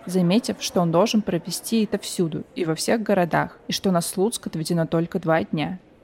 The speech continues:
В течение этих двух дней город Слуцк должен быть очищен от евреев любыми средствами. Большая часть была просто погружена на грузовики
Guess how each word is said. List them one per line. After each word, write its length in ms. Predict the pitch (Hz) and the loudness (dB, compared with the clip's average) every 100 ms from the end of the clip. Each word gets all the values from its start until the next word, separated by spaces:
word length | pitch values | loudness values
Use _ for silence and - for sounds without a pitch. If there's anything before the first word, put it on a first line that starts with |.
| - - - | -20 -20 -10
В 40 | |
течение 580 | - 190 233 226 220 220 | -4 2 4 4 2 0
этих 320 | - 208 185 170 | -2 -2 0 2
двух 320 | 185 175 - | 2 2 2
дней 320 | 185 254 277 - | 4 4 2 -2
город 280 | 190 254 254 | 2 4 2
Слуцк 380 | - 262 - | 0 -2 -2
должен 480 | 180 190 233 247 202 | 2 4 6 4 4
быть 260 | 175 190 - | 2 0 -2
очищен 600 | 190 - 240 - - 170 | -4 0 0 0 -2 -6
от 120 | 180 | -8
евреев 560 | - 175 175 180 170 - | -2 -2 2 2 0 -2
любыми 320 | 170 175 196 | -2 2 2
средствами. 680 | 214 - 156 - - - - - - | 2 -2 -4 -4 -6 -4 -4 -8 -8
Большая 380 | 180 190 185 190 | 2 2 4 0
часть 380 | 180 190 240 - | 2 2 2 2
была 140 | 180 165 | 0 2
просто 420 | - 180 202 214 | 2 2 2 -2
погружена 560 | - 165 175 190 208 | -2 2 4 4 2
на 120 | 180 165 | 0 2
грузовики 680 | 165 160 160 156 - 185 | 0 0 -2 -4 -4 -4